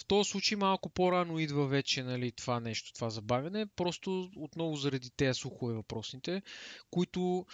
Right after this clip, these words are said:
до момента са чертежи, ам, а, такива, а, отливки на, на тялото на iPhone-а, всякакви такива неща вече са налични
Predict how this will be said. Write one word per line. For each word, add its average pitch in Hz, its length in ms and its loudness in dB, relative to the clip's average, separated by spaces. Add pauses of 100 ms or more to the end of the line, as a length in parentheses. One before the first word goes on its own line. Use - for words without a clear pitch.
(260)
до 147 100 -4
момента 156 360 0
са - 140 0
чертежи, 135 1300 2 (440)
ам, 143 840 0 (720)
а, 135 360 -6
такива, 147 540 2 (340)
а, 117 140 -8 (120)
отливки 156 800 0
на, 147 160 0 (120)
на 143 140 -4
тялото 143 480 -2
на 139 180 2
iPhone-а, 139 540 0
всякакви 165 380 0
такива - 240 -4
неща 113 400 -6 (140)
вече 131 300 -2
са 123 180 -4
налични 120 640 -8